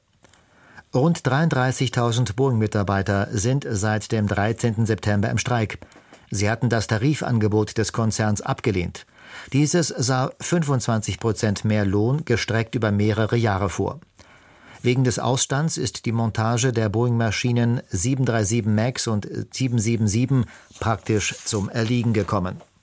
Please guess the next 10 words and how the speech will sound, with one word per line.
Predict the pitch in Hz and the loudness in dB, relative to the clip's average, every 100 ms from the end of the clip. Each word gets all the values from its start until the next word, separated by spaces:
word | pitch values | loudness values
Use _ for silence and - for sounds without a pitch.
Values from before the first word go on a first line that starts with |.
| _ _ - _ _ _ _ _ - - - - - - - - - - - - - - - - - | _ _ -20 _ _ _ _ _ -20 -20 -20 -20 -20 -20 -20 -20 -20 -20 -20 -20 -20 -20 -16 -6 0
In | 151 | 2
Stockholm | - 180 147 147 170 | 2 0 2 2 2
werden | 143 165 165 | 2 2 2
am | 147 147 | 2 2
Vormittag | 165 151 143 131 - | 2 2 2 0 0
die | 131 | 2
nächsten | 120 113 101 - 120 | 4 4 2 0 0
Nobelpreisträger | 120 98 95 95 95 - 101 98 92 | 2 0 0 -2 -2 0 0 0 -2
bekannt | 101 95 | -2 -2
gegeben. | 90 92 90 87 | 0 0 0 -2